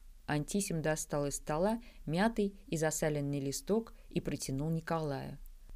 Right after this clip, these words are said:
"Тут про жидов вся правда написана. А я пойду, гонка у меня сегодня". Антисим залпом допил чай и вышел из комнаты. Николай прочитал листовку.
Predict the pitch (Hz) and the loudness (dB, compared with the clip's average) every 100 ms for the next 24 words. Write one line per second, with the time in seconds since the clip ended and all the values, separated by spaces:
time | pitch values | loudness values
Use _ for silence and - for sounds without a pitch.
0 | - 269 269 233 240 240 233 269 196 - | -2 0 4 8 10 8 8 6 6 6
1 | 196 202 208 151 151 143 - 131 - 135 | 6 8 4 4 2 2 0 -4 -2 -2
2 | 131 - - - 226 269 240 190 175 156 | -4 -8 -16 0 6 6 8 8 8 6
3 | 139 - - 143 202 208 190 170 156 139 | 0 -2 -4 6 6 8 4 6 4 2
4 | - 143 135 135 131 - - - - - | 0 0 0 -2 -6 -8 -12 -14 -16 -18
5 | - - - 196 220 240 185 165 180 165 | -16 -6 4 6 6 4 4 6 6 6
6 | 165 156 160 156 151 147 - 240 254 - | 2 2 4 4 0 2 4 4 4 -2
7 | - - 160 151 - 170 165 - 143 135 | -12 0 2 2 0 0 0 -2 -2 -2
8 | 135 - 147 - - - - - - 180 | -4 -8 -10 -12 -16 -16 -18 -18 2 2
9 | 165 165 156 196 190 185 156 156 165 165 | 4 4 4 4 2 -2 0 0 2 0
10 | - - 127 - 135 | -2 -4 -4 -6 -10